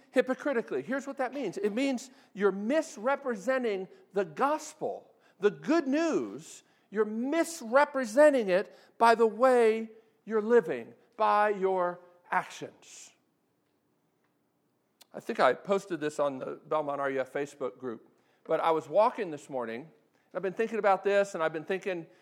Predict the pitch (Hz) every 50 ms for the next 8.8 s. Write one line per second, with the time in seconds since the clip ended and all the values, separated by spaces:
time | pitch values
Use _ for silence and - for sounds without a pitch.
0 | _ _ _ 180 175 175 165 156 147 165 175 165 170 151 151 160 226 240 233 -
1 | 240 226 214 214 202 196 185 202 202 202 185 175 - - - - _ _ _ _
2 | _ _ _ _ - 196 - - 285 311 311 - 208 151 135 120 127 - - 214
3 | 202 196 196 190 208 240 247 220 190 180 180 175 170 180 165 165 160 156 151 -
4 | - _ _ _ - - 156 147 147 147 147 165 185 196 - 220 196 190 - 175
5 | 175 175 185 180 - - - - - _ _ - - 202 196 196 165 139 127 127
6 | 143 165 160 _ _ _ _ _ _ _ _ _ - 208 220 214 208 208 226 247
7 | - - - 143 127 113 113 - _ _ _ _ _ _ _ _ _ _ _ _
8 | _ _ _ _ _ _ _ - 226 247 - 147 107 101 -